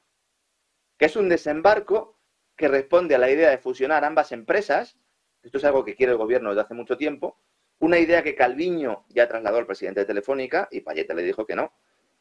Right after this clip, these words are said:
que en ningún caso, y que pretende crear un gigante militar y tecnológico que sea receptor de las ingentes cantidades de dinero que se van a destinar a, a los presupuestos de defensa en los próximos años. ¿Mm? Payete lo sabía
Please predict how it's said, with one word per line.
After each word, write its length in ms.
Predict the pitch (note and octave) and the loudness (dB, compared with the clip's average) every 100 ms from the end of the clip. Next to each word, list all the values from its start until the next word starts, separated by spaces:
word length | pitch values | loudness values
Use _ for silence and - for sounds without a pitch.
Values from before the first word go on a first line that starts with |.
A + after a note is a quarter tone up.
| - | -2
que 80 | G#2 | -2
en 60 | |
ningún 340 | F#2 F#2+ G#2+ G#2+ | -2 -4 -4 0
caso, 380 | C#3 - - _ _ _ _ _ _ _ | 0 0 -12 _ _ _ _ _ _ _
y 100 | E3 | -2
que 120 | A3 | 2
pretende 640 | G3+ G3+ G#3 G3+ A3 - _ _ | 2 4 4 4 2 0 _ _
crear 280 | - C#3 D#3 | 2 4 4
un 100 | E3+ | 2
gigante 400 | E3 E3 F3+ C3+ | -2 0 0 -2
militar 360 | B2 A#2+ C#3 D3 | 0 0 2 2
y 60 | |
tecnológico 840 | C3+ D#3+ D#3 D#3+ F3+ D#3+ F3+ G#3 _ _ _ _ | 0 -2 0 0 0 0 -2 -2 _ _ _ _
que 120 | C#3+ | -8
sea 240 | C#3 F3+ D3+ | 2 4 4
receptor 640 | C#3 C#3 - G3 A#3+ - _ | 0 -6 0 2 2 -6 _
de 120 | B2+ | -2
las 140 | B2+ | -2
ingentes 400 | C3 - D#3+ C3+ | -4 -6 -4 -2
cantidades 400 | C3 B2 C3+ C#3+ | -4 -2 2 2
de 100 | B2+ | 0
dinero 300 | A2+ B2 D#3+ | -4 -4 -4
que 80 | D3 | -4
se 80 | A2+ | -6
van 120 | A2 | -4
a 40 | A2+ | -4
destinar 460 | - A2+ A#2+ - - | -6 -2 -2 -2 -8
a, 140 | D#2 | -16
a 340 | D#2+ - B1 | -16 -20 -20
los 140 | D2 _ | _ _
presupuestos 480 | F#2+ F#2+ G#2 G#2+ G#2 | -10 -6 -6 -6 -4
de 80 | G#2 | -4
defensa 300 | G#2 A2+ A#2 | -6 -6 -4
en 60 | |
los 80 | G2 | -6
próximos 420 | - - D#2+ _ | -10 -18 -20 _
años. 400 | _ _ _ _ _ _ _ _ _ | _ _ _ _ _ _ _ _ _
¿Mm? 180 | G#2+ - _ _ _ _ _ _ _ _ _ _ _ | -20 -20 _ _ _ _ _ _ _ _ _ _ _
Payete 340 | - D3 G3+ A3+ | 0 4 4 2
lo 100 | G#3+ | 0
sabía 520 | C#3+ C3 D#3 C3+ | -2 -2 0 0